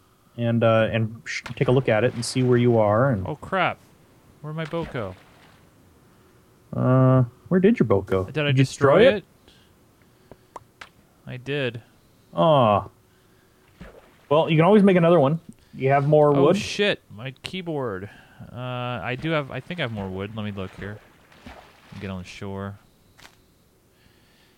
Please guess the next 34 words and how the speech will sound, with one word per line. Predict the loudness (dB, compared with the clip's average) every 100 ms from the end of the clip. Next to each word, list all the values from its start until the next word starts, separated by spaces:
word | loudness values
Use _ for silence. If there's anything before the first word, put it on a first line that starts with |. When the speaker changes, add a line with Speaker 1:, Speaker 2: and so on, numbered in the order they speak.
| _ _
Speaker 2:
And, | -14 -12 -10 -8 -8 -8 -10 -12 -14 -12
um, | -10 -8 -8 -8 -10 -12 -14
I | -10 -10
have, | -6 -6 -4 -6 -6 -8 -12 _ -16
yeah, | -8 -2
I | -2
have | -4
wooden, | -10 -10
plenty | -10 -10
of | -10
wooden | -12 -12
planks. | -14 -14 -4 0
Speaker 1:
Okay, | 2 0 _
good. | 0 0 -2
Yeah, | -6
so | -2 -4
just | 0
go | 0
ahead | 0
and | 0
make | -2 -4
some, | -4 -4 0
uh, | 0 0 -4
make | -8 -2
a, | -2 0 -2
another | 0 2
boat | 4 2 2
or |
two. | -6 -18 -20 _ _ _ _ _ _ -14
Speaker 2:
Uh, |
I | -8 -6 -4
don't | -6
remember | -8 -8 -8 -6 -8 -8
the, | -10